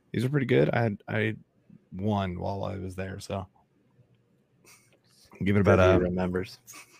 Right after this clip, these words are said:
Speaker 1: three and three quarters. Hey, you have two. I have one in my fridge. That's
Speaker 2: Uh,
Speaker 1: four.
Speaker 2: that's true. That is
Speaker 1: There
Speaker 2: true.
Speaker 1: we go. I can do math. <laughs> I think.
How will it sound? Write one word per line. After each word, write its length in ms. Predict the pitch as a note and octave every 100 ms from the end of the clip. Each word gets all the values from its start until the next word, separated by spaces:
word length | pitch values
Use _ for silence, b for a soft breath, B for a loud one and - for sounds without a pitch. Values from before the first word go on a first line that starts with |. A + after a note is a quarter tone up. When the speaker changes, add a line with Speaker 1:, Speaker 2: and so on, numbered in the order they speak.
| b b -
Speaker 1:
three 180 | D3+ E3+
and 80 | D3
three 200 | B2+ A2+
quarters. 480 | G2 F2+ F2+ - - _ _ -
Hey, 120 | A#2+
you 220 | F2 F2+ A#2
have 160 | D#3
two. 380 | - C3 A2 C3
I 140 | - F#2+
have 160 | A#2+ D3
one 420 | A2 G2+ C3+ D3+
in 120 | G2
my 120 | G2+ C3+
fridge. 400 | - F#2 B2+ - -
That's 220 | G#2 -
Speaker 2:
Uh, 100 | F#2
Speaker 1:
four. 260 | D#2+ E2+ E2+
Speaker 2:
that's 60 | -
true. 220 | F2+ E2+ _ -
That 100 | F#2+
is 140 | F2
Speaker 1:
There 80 | G#2+
Speaker 2:
true. 60 | A#2
Speaker 1:
we 60 |
go. 280 | D#3+ C#3 D#2+ _ _ _
I 120 | - G2
can 80 |
do 100 | B2
math. 320 | C3 F2 A2+ - B B B D3+ B B B B B B B
<laughs> 1040 | B B B B B B B B B B -
I 80 | G#2+
think. 340 | - G#2+